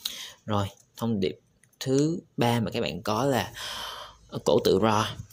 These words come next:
Cổ tự này là nói về màu sắc. Thì khi cổ tự này xuất hiện á, mình có cảm giác á, là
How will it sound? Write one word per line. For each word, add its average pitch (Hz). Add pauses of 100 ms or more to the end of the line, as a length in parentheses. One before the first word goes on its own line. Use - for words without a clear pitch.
(280)
Cổ 101
tự 104
này 98
là 92
nói 98
về 127
màu 98
sắc. - (800)
Thì 113
khi -
cổ -
tự -
này 104
xuất -
hiện -
á, 139 (460)
mình 101
có 127
cảm 95
giác 147
á, 175 (340)
là 92